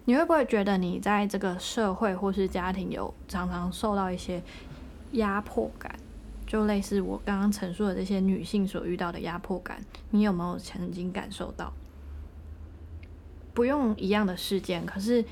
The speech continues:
你认为这可能是男生所以才会觉-，呃，男性才会特别有感触的事情。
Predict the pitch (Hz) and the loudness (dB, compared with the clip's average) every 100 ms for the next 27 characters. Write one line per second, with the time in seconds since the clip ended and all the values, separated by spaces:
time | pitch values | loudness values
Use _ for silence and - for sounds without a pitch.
0 | - 208 185 196 240 202 185 180 214 214 | 2 2 4 4 4 4 2 0 -2 0
1 | 190 156 170 202 185 180 180 196 226 233 | -2 -4 -2 0 2 0 0 0 0 2
2 | 196 180 - 190 175 196 - 120 165 - | -2 -4 -6 -6 -4 -6 -6 -10 -10 -14
3 | - - - - - - - - - - | -16 -18 -20 -18 -18 -18 -18 -18 -16 -14
4 | - 196 180 175 202 202 247 - 302 - | -2 0 0 2 4 4 2 2 0 0
5 | - - 208 196 226 214 202 - - - | -4 -2 0 4 4 2 -2 -8 -16 -18
6 | - - 339 240 196 170 170 165 202 180 | -14 -2 2 2 2 -2 -2 -4 -4 -6
7 | - - - 69 - - - - - - | -6 -6 -4 -4 -6 -12 -10 -8 -8 -8